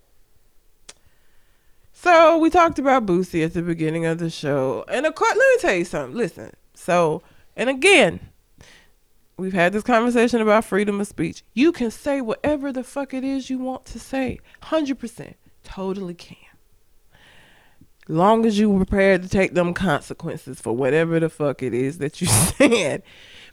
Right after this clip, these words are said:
People are, are free to respond just like you free to say. So, of course, Boosie said all of this shit about Zaya, okay? Pleading with D-Wade not to cut the dick off and all of this shit.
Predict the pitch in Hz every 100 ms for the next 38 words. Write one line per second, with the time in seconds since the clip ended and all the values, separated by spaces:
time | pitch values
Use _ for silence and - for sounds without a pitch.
0 | - 247 254 277 247 240 - 185 214 -
1 | 262 285 277 269 - 294 330 330 311 269
2 | 277 269 262 277 254 285 294 - - 202
3 | 107 - _ _ _ _ _ _ _ -
4 | _ - 180 180 370 403 330 247 359 339
5 | 302 294 285 285 285 277 285 294 302 302
6 | - 294 269 254 269 240 202 190 180 170
7 | 170 185 - - _ _ - 190 185 180
8 | 185 _ _ - - - 196 254 269 262
9 | 254 254 233 254 240 226 226 220 208 214
10 | 226 220 220 214 190 165 - 143 151 160
11 | 147 165 208 220 175 - - 143 117 -